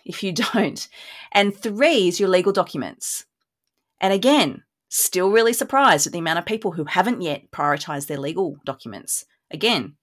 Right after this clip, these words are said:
get on that. If that is you, get on that. We don't wait with this stuff.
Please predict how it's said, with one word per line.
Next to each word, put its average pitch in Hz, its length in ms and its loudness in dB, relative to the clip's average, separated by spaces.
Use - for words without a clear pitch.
get 190 180 6
on 226 180 6
that. 135 280 2
If 151 120 -16
that 180 160 2
is 180 200 -6
you, 156 160 -6
get 165 320 -2
on 214 220 2
that. 107 300 0
We 165 160 -6
don't 180 460 2
wait 156 440 -2
with 180 180 -8
this 131 140 -6
stuff. - 440 -10